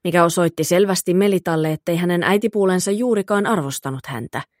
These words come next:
"Kultaseni, kai sinä sait minun kirjeeni?",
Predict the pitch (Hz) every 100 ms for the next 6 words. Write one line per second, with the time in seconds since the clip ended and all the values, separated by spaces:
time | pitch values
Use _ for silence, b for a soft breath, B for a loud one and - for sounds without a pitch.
0 | _ _ _ _ _ _ _ _ _ _
1 | 185 196 220 190 180 165 170 165 170 170
2 | 190 247 - 233 226 302 247 156 147 147